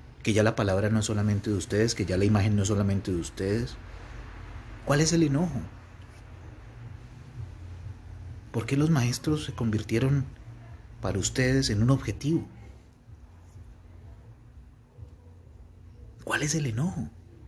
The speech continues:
¿Qué les molesta? ¿Por qué se armonizan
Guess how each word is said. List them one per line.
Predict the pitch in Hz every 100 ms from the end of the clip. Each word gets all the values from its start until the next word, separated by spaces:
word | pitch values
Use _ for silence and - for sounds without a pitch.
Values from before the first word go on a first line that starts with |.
| - - - -
¿Qué | -
les | 127 147
molesta? | 131 107 - - - - - - - - - - - - - - - - - - - - - - - - - - - - - - - - - - -
¿Por | 113
qué | 104 113
se | 143
armonizan | 135 120 95 107 127 131